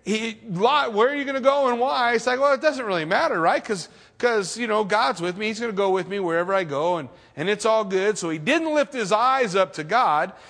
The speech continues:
He lifted his eyes up on what looked good to him. And what did it cost? It cost him everything.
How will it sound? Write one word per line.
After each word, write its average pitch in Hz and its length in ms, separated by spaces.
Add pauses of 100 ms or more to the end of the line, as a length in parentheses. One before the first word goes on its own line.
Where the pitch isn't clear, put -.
He 165 120
lifted 240 320
his 226 160
eyes 220 280
up 202 140
on 180 160
what 196 180
looked 202 380
good 180 340
to 151 140
him. 131 300 (840)
And 123 280
what 202 360
did 190 380
it 185 280
cost? - 580 (1600)
It 180 120
cost - 320
him 196 120
everything. 190 500